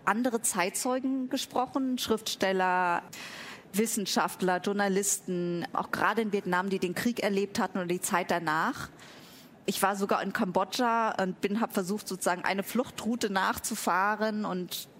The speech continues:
hab mit zwei Leuten gesprochen, die die Khmer Rouge erlebt haben, was in dem Buch gar nicht direkt widergespiegelt wurde, aber mir geholfen hat, diese Zeit zu verstehen.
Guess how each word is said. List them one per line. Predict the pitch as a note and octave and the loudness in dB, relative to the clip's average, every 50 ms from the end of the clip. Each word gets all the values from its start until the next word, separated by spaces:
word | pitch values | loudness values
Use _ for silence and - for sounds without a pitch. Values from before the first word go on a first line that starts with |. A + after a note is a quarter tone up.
| - G#3 | -2 -2
hab | G#3 - - | -2 0 0
mit | F#3+ F#3+ - | -2 -2 0
zwei | - G3+ F3+ F#3 | 2 2 2 4
Leuten | F#3 F#3+ F#3+ - G3 | 2 2 2 0 -2
gesprochen, | F3 - - - E3+ F#3 A3+ | -2 -2 -2 -2 0 0 0
die | G3 F#3 | 0 0
die | F3 F#3+ | -2 -4
Khmer | - - G#3+ F#3+ F#3 F#3+ | -4 -2 0 0 2 2
Rouge | F#3+ G3+ B3 C#4+ D#4 - - - - - - - | 2 0 0 0 -2 -2 -4 -6 -8 -8 -4 -2
erlebt | - - G3+ G3 G#3 G3+ - - | 0 2 2 2 0 0 0 0
haben, | G#3 F#3+ G3 G3 G3+ - - - - - - - - - - - | 0 0 0 -2 -6 -6 -10 -14 -14 -14 -16 -16 -18 -18 -4 -2
was | F3+ F3+ - - | -2 -2 0 0
in | - A3 A#3 A#3+ | 0 0 2 2
dem | A#3 A3+ | 0 0
Buch | F#3+ A3 A#3+ A#3 - - - - - - - - - - - - - - - - - - - - | 0 -2 -2 -2 -4 -8 -12 -14 -18 -20 -20 -20 -20 -20 -20 -20 -20 -20 -20 -20 -20 -18 -8 -2
gar | - G3 F#3 G3+ | 2 2 2 2
nicht | A#3 C4+ - - | 0 0 0 0
direkt | A3 G#3+ B3+ D4+ - | 2 2 0 0 -2
widergespiegelt | - A3+ B3+ A#3+ G#3 A3+ - - B3+ A3+ A3 G#3+ - | -2 0 0 0 0 -2 0 0 0 0 0 0 0
wurde, | A3 A3 - | 0 0 2
aber | F#3+ G3+ A3 | 2 2 2
mir | G#3+ A#3 C4 C4 | 2 0 2 2
geholfen | B3+ A#3+ A#3+ A#3+ A#3+ - | 2 2 2 0 0 0
hat, | A3+ A3+ - | 0 0 0
diese | A3+ G3+ G#3 G3 | 0 0 0 0
Zeit | - - F#3+ F#3+ G#3 - | 2 2 2 2 0 -2
zu | - | -4
verstehen. | G3 - G#3 F#3 - - - F3 F3+ F#3+ A3+ C4+ | -2 -2 -2 -2 -2 -2 -2 -2 -2 0 -2 -4